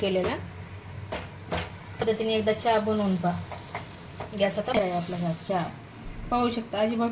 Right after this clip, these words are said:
फाटलेला नाही चहा. गुळाचा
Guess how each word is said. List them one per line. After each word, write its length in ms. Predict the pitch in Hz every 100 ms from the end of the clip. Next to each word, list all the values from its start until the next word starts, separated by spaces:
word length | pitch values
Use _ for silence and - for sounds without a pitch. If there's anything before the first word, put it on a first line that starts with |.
| -
फाटलेला 400 | 233 208 190 180
नाही 180 | 180 175 - - - - - - -
चहा. 140 | 170 170 - - - - - - - - - - - - - - - - - - - - - - - - - - - - -
गुळाचा 360 | 202 208 202